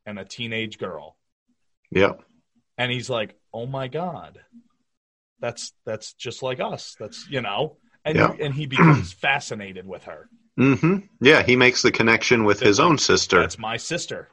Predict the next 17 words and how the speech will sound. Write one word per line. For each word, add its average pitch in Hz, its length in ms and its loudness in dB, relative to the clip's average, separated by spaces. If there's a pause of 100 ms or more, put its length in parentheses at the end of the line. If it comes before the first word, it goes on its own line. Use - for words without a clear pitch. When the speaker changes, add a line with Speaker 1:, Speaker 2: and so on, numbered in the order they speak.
Speaker 1:
Like, 101 420 -14
you 113 140 -10
know. 92 240 -12 (380)
Speaker 2:
Yep. 120 300 4 (4000)
Speaker 1:
So, - 140 -6
yeah, 127 240 -2
I 123 60 -6
believe 139 360 -8
this 143 240 -4
scene 127 440 -12
when 113 160 -12
Myers 113 400 -8
breaks 113 400 -10
through, 110 300 -8
it - 60 -14
was 98 220 -16
the, 98 160 -16